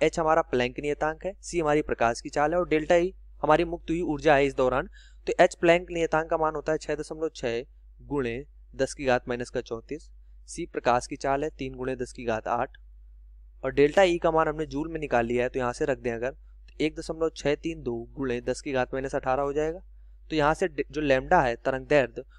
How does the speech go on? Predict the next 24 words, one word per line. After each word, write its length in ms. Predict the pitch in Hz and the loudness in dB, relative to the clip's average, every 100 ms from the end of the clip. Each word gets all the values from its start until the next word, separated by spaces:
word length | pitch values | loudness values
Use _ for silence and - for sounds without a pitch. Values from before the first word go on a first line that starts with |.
| - - | -16 -12
उसका 260 | - 190 | 0 2
मान 180 | 165 151 | 4 2
हमारा 240 | 127 123 | 2 2
यहाँ 260 | 123 120 113 | 0 0 -4
से 200 | - 147 - - - | -6 -10 -10 -18 -8
मीटर 240 | 147 190 | -4 -4
में 140 | 190 175 | -4 -4
निकल 200 | 151 143 | -2 2
के 100 | 139 | 2
आ 120 | 117 | 2
जाएगा, 260 | 117 120 127 - | 0 -2 -4 -2
एक 160 | 147 | -2
दशमलव 500 | 151 147 156 123 117 - - - | -2 -4 -4 -6 -10 -10 -20 -20
दो 320 | 120 143 165 - - - | -6 -4 -4 -10 -18 -2
एक 120 | 131 - - | -2 -2 -6
तीन 320 | 147 113 131 - - - - - - - - - - - - | -6 -6 -12 -20 -20 -20 -20 -20 -20 -20 -20 -20 -20 -20 -14
गुणे 300 | 127 143 120 | -6 -2 -2
दस 240 | 120 131 - | -2 -2 -2
की 120 | 160 | -4
घात 220 | 123 113 123 | -4 -4 -6
माइनस 300 | 120 120 120 | -6 -4 -8
का 120 | - | -10
सात 380 | - 139 117 - - - - - | -4 -2 -2 -6 -20 -20 -20 -16
मीटर। 240 | 120 110 | -16 -12